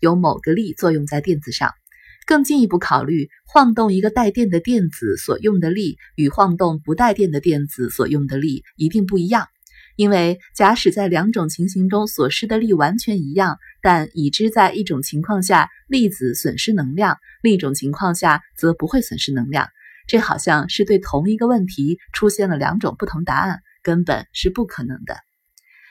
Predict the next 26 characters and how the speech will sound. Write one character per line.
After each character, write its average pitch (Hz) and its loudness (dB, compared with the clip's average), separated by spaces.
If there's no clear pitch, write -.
当 247 8
时 233 0
的 202 6
标 208 4
准 196 2
理 170 -2
论 175 2
是 175 2
电 247 4
子 - 0
对 208 6
自 220 -6
己 127 -6
作 220 2
用 151 -2
而 147 -4
产 123 -10
生 143 -4
力， 160 -4
称 175 -2
为 147 -2
辐 143 -2
射 247 0
反 - -2
应 160 -4
力。 - -6